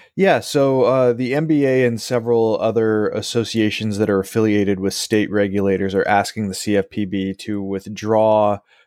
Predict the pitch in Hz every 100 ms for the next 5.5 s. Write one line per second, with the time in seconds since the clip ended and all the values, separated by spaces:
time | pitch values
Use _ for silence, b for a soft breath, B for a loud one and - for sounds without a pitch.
0 | b 101 - - 156 160 135 139 131 120
1 | 123 120 117 110 113 110 110 101 - 127
2 | 117 110 104 107 101 - 117 110 107 101
3 | 95 104 104 107 107 101 104 101 - 101
4 | 98 98 - 92 113 104 98 92 - 95
5 | 95 98 92 90 -